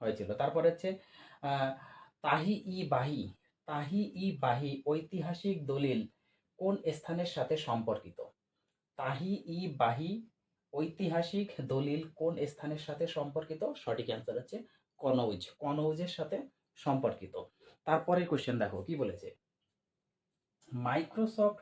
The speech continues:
PowerPoint, হ্যাঁ, প্রেজেন্টেশন, Microsoft PowerPoint প্রেজেন্টেশন সংরক্ষণের জন্য কোন কি সংমিশ্রণ ব্যবহার করা হয়? মানে কোন কিটা সংমিশ্রণভাবে ব্যবহার করা হয়, সেটা হচ্ছে কন্ট্রোল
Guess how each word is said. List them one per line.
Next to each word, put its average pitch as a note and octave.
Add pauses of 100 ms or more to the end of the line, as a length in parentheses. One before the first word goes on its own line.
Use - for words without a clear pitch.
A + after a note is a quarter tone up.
PowerPoint, C3+ (600)
হ্যাঁ, E3 (120)
প্রেজেন্টেশন, D#3+ (640)
Microsoft F#3+ (120)
PowerPoint E3+ (320)
প্রেজেন্টেশন C#3+ (300)
সংরক্ষণের F3+
জন্য A2+ (720)
কোন G#3 (180)
কি C3+ (400)
সংমিশ্রণ F3 (520)
ব্যবহার C#3
করা A#2
হয়? G2
মানে D#3 (140)
কোন G#3
কিটা G3
সংমিশ্রণভাবে E3
ব্যবহার B2
করা G2+
হয়, G2
সেটা D#3+
হচ্ছে D3+
কন্ট্রোল D3+